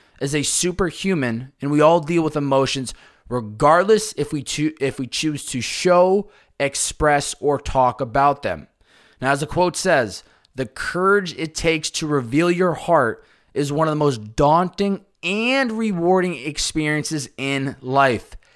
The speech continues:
It will set you free, okay? Although it may be hard to reveal our heart, it is and will always be the right choice to do so because it truly does set us free.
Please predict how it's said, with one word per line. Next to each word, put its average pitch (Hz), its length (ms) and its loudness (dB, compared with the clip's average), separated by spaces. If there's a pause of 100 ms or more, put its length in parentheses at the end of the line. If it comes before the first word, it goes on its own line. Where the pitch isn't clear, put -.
(240)
It 160 300 -2
will 175 680 2
set 160 580 0
you 147 280 2
free, 131 520 -4 (260)
okay? 127 400 0 (340)
Although 170 360 2
it 190 60 -2
may 190 280 0
be 190 140 -2
hard 165 420 2
to - 100 -4
reveal 151 480 0
our 143 260 2
heart, 147 500 0 (320)
it 185 260 0
is 180 360 -2
and 170 280 -4
will 175 260 2
always 170 520 0
be 175 320 -2
the 156 180 -2
right 147 400 0
choice 147 580 0 (440)
to 123 320 -2 (400)
do 233 240 0
so 123 480 2 (340)
because 160 300 -2
it 156 120 -6
truly 202 420 0
does 165 300 0
set 143 220 -2
us - 160 -2
free. 139 400 -4